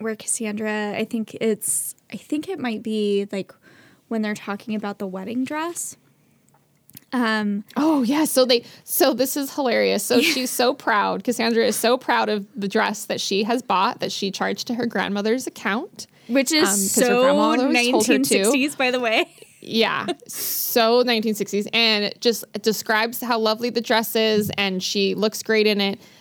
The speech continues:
Speaker 2: It is interesting that we can talk more about this, but, like, her obvious eating disorder.
Speaker 1: Yeah.
Speaker 2: Um, and, you know, it's very much about, like, her outward look. But she describes it in, like, a way that's so relatable because it's not,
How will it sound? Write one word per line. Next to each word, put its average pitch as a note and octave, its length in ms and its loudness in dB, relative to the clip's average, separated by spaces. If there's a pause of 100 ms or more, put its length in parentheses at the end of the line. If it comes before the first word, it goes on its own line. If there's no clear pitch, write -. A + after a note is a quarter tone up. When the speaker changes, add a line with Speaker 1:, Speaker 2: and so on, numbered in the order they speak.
Speaker 2:
It A3 200 4
is A3 140 4
interesting A3 580 2
that G3 360 2
we G3+ 120 -2
can G3+ 120 -4
talk G3 200 -2
more F#3+ 60 -2
about F#3 200 0
this, F#3+ 160 -4
but, - 160 -4
like, F#3 200 0
her F#3 300 2
obvious G3 380 2
eating F#3+ 260 0
disorder. F3+ 480 -2
Speaker 1:
Yeah. G3+ 180 -6 (500)
Speaker 2:
Um, F3 500 -4 (420)
and, G3+ 640 0 (160)
you G#3 120 0
know, F#3 100 0
it's F#3 220 -4 (180)
very G3 320 0
much F#3+ 260 0
about, F#3+ 200 0
like, F3+ 260 -4
her - 260 -4
outward F#3+ 460 -2
look. F3 380 -2 (420)
But A3 140 4
she C4 160 0
describes B3+ 460 0
it C4+ 100 -2
in, A#3 100 2
like, G3+ 200 0
a G3+ 60 2
way G3 280 2
that's F#3 240 -4
so F#3 200 0
relatable F3+ 540 0
because F#3 300 -4
it's - 180 -6
not, F#3+ 460 0